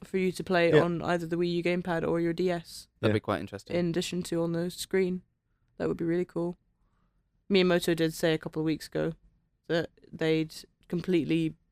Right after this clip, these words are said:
Speaker 1: nixed all D S and Wii connectivity experimentation because they thought it would undermine the Wii U. The
Speaker 2: Yeah.
Speaker 1: Wii U's been in, in production for that long.
Speaker 3: Wow.
Speaker 1: Yeah,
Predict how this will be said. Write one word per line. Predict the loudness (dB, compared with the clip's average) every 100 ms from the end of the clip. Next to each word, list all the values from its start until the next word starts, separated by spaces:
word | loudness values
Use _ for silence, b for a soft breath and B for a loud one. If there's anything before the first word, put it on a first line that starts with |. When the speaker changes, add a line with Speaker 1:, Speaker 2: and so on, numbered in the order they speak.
| -8
Speaker 1:
nixed | -2 -2 -4 -10 -12 -16 _ _
all | 4 6 4 2 -4 _ _ _ _ -2
D | 4 4
S | 4 0
and | -2
Wii | -2 -2
connectivity | -2 -4 -4 -6 -8 -4 -2 -2 -4 _ _ -6
experimentation | -6 -2 -2 0 0 -2 -2 -4
because | -4 -2
they | -2
thought | 0
it | 0
would | -2
undermine | 0 -2 -2
the | -2
Wii | -2
U. | -2 -4 -4
The | 0
Speaker 2:
Yeah. | 2
Speaker 1:
Wii |
U's | 2 -2
been | -2 -4
in, | -4 -6 -10
in | -10
production | -6 -8 -6 -8
for | -6 -6
that | -4
long. | -4 -6 -10 _ _ -10
Speaker 3:
Wow. | -6 -6 -8 -16 _ _
Speaker 1:
Yeah, | -10